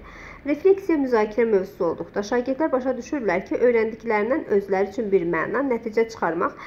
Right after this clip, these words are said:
əsas məqsədlərindən biridir. Məsələn, təsəvvür edək ki, ə, sinifdə aparılan bu cür rea-, refleksiya müzakirələrindən birinin mövzusu, refleksiya müzakirələrindən birinin mövzusu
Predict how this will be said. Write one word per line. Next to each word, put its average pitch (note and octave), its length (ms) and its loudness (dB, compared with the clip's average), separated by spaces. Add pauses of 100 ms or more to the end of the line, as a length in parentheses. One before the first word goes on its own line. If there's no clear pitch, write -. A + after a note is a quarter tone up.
(220)
əsas C4 280 -8
məqsədlərindən F#3+ 800 -2
biridir. B3 440 -2 (3750)
Məsələn, D#4 440 4
təsəvvür D4 420 0
edək A#3+ 220 2
ki, G3+ 140 4 (640)
ə, G3 180 -4
sinifdə C#4+ 400 -2
aparılan C4 480 2
bu C4+ 80 -2
cür A#3+ 180 -2
rea-, G3+ 360 2
refleksiya G#3 680 0 (280)
müzakirələrindən C4+ 960 2
birinin C4 340 0
mövzusu, A3+ 320 4
refleksiya B3 400 -2
müzakirələrindən F3 1000 -2
birinin A#3+ 320 -2
mövzusu A3+ 480 0